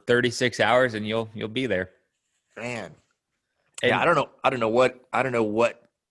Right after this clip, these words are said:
Speaker 2: I'm gonna do and what's gonna happen, but hopefully, I mean, all you can do is hope that eases up a little bit. But, like, I think there's a chance I won't even be able to practice that first day. Like,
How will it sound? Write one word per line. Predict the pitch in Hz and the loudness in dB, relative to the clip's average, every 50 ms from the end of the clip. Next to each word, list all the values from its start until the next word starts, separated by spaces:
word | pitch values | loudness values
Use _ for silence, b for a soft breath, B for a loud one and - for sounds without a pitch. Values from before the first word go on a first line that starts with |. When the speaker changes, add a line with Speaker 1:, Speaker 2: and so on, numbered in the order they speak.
| _ _ _ _ _ | _ _ _ _ _
Speaker 2:
I'm | 113 113 | -8 -6
gonna | 107 95 92 | -6 -6 -6
do | 95 120 139 147 139 | -4 -2 0 0 0
and | 113 107 | 0 0
what's | 104 104 - - | -2 -2 -2 -4
gonna | - 101 92 | -8 -8 -6
happen, | 92 101 95 90 92 90 85 82 | -4 -4 -4 -4 -6 -10 -10 -8
but | 85 82 - - | -8 -8 -8 -2
hopefully, | - 127 135 131 - 139 131 123 123 120 117 117 117 113 110 104 - - _ _ _ - _ _ | -2 0 0 0 -2 0 2 4 4 4 2 2 0 0 0 -2 -4 -8 _ _ _ -20 _ _
I | 107 107 | -4 -2
mean, | 104 95 92 87 90 | -2 -4 -6 -8 -2
all | - 110 123 | 2 2 4
you | 123 117 113 | 4 2 0
can | 117 113 | -2 0
do | 120 113 | 0 0
is | 107 | 2
hope | - 117 127 117 120 | 2 2 2 2 2
that | - 92 87 | -2 -2 -2
eases | - 107 120 113 101 98 87 92 | 0 -2 -4 -4 -4 -6 -4 -2
up | 107 131 - - | -2 -2 -2 -4
a | |
little | 82 82 98 117 156 143 92 | -6 -4 -2 -2 -2 -2 -4
bit. | 85 - - - - - | -4 -8 -10 -12 -10 -8
But, | - - - | -8 -8 -6
like, | - 85 78 85 - - b b b b b b b b b _ _ _ - | -6 -6 -8 -8 -10 -16 b b b b b b b b b _ _ _ -4
I | - 165 | -4 -4
think | - - 151 127 101 | -2 -2 -2 0 0
there's | 120 117 101 | 0 0 0
a | 107 | -2
chance | 95 - - 123 143 160 143 123 | -6 -2 0 2 2 2 2 2
I | 107 | 0
won't | 104 110 113 110 | 0 0 0 -2
even | 110 104 101 101 | -2 -4 -2 -2
be | 104 104 | 2 2
able | 107 104 95 | 2 2 2
to | 87 | -2
practice | - - 107 113 131 - - 98 - | 0 0 0 0 0 -2 -6 -12 -8
that | - 95 - - | -6 -8 -8 -6
first | - - 101 90 87 - - | -2 -2 -2 -2 -2 -6 -6
day. | 90 - 131 - - - - | -4 -4 -4 -4 -6 -6 -4
Like, | 101 92 87 - | -4 -4 -4 -8